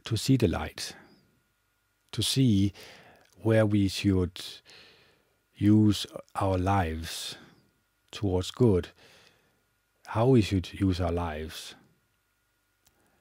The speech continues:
And by purifying our minds, yes, of course, I am going to <laughs> get this away again because it's very annoying to look at.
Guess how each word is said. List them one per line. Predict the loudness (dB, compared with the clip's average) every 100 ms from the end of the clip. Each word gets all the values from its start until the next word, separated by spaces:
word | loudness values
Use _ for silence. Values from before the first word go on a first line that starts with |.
| _ _ _ _ _ _ -2
And | 0
by | 2 2
purifying | 0 2 4 4 2 2 2
our | 2
minds, | 2 0 -2 -8 -10 -10 -14 -20 _ _ _ _ _ _ _ _ -10
yes, | -8
of | -8 -2
course, | 0 0
I | -2 -2
am | -2 -4
going | -4 -6
to | -4 -6 -8 -14 -20 -20 -20 _ -20 -20 -20
<laughs> | -20 -20 -20 _ _ _ _ _
get | -10 -6
this | -6 -4 -6
away | -2 0 0
again | 0 0
because | -2 -4 -4 -4 -4
it's | -8 -8 -10 -8
very | -6 -4 -4 -4
annoying | -4 -2 -2 -4
to | -4 -4
look | -4 -4
at. | -4 -2